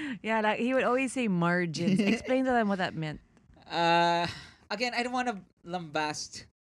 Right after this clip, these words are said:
Speaker 2: the restaurant scene, especially now. But I'm just saying, uh, it's a ju-, it's just a joke.
Speaker 1: I know.
Speaker 2: Relax.
Speaker 1: You pay rin naman kasi for the ambiance,
Speaker 2: Yeah, oo
Speaker 1: the,
Speaker 2: naman.
Speaker 1: you
Speaker 2: So,
Speaker 1: know.
Speaker 2: and parang yung
Speaker 1: <laughs>
Speaker 2: hindi, wala nang hassle, you don't have to source the ingredients, whatever.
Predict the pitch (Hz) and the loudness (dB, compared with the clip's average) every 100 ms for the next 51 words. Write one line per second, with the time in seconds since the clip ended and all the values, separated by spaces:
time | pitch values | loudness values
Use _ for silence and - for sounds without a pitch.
0 | - _ 135 147 147 143 - 135 127 120 | -20 _ -6 -2 0 -2 -6 -8 -8 -10
1 | - 113 101 98 - 113 127 120 113 104 | -12 -10 -10 -14 -10 -10 -8 -8 -8 -10
2 | 82 76 64 120 147 160 160 165 139 135 | -10 -14 -12 -12 -6 -6 -4 0 2 0
3 | 120 123 - - _ _ _ _ - 127 | -4 -12 -20 -20 _ _ _ _ -12 -10
4 | 127 175 226 165 175 - - - - - | -10 -8 -8 -6 -8 -8 -12 -12 -14 -16
5 | 92 90 87 - - 247 240 220 202 - | -16 -16 -18 -14 -8 -4 -2 -2 -4 -10
6 | - 233 320 - 349 349 339 339 320 285 | -16 -6 -6 -2 -2 0 0 -2 -2 -4
7 | 254 254 220 160 147 147 185 220 247 247 | -4 -2 -2 -2 -4 -4 -2 0 0 2
8 | 240 240 156 147 156 170 135 120 120 165 | 4 4 2 -2 -2 -4 -2 -4 -4 -4
9 | 160 160 160 53 196 185 - 185 185 185 | -4 -6 -8 -12 -12 -12 -10 -8 -6 -6
10 | 180 175 202 - 139 131 127 131 131 120 | -8 -8 -8 -8 -10 -10 -8 -8 -8 -8
11 | 139 151 - 143 139 127 110 113 117 107 | -6 -6 -6 -6 -6 -10 -10 -12 -12 -14
12 | 101 - - 120 - 107 110 113 104 98 | -16 -16 -12 -12 -12 -14 -12 -12 -12 -14
13 | 92 85 | -16 -20